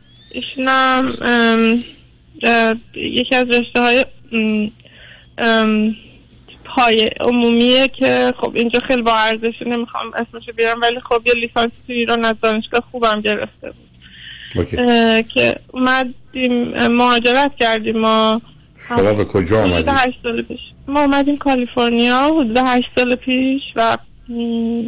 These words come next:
Speaker 1: بچه‌مون اینجا به دنیا آمد. و
Speaker 2: خب، الان شما
Speaker 1: و
Speaker 2: چی
Speaker 1: این
Speaker 2: می‌کنید خودتون؟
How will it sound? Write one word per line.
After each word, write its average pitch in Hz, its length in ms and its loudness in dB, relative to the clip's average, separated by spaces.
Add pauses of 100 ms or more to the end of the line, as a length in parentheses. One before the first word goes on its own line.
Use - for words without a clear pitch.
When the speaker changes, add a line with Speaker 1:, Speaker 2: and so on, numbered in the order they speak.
(140)
Speaker 1:
بچه‌مون 240 420 0
اینجا 247 280 2
به 294 120 2
دنیا 294 340 2
آمد. 285 380 2 (1500)
و 233 340 4
Speaker 2:
خب، 208 80 4 (580)
الان 120 260 4
شما 120 240 4
Speaker 1:
و - 40 6
Speaker 2:
چی 254 120 4
Speaker 1:
این 95 80 2
Speaker 2:
می‌کنید 87 380 0
خودتون؟ 85 400 -2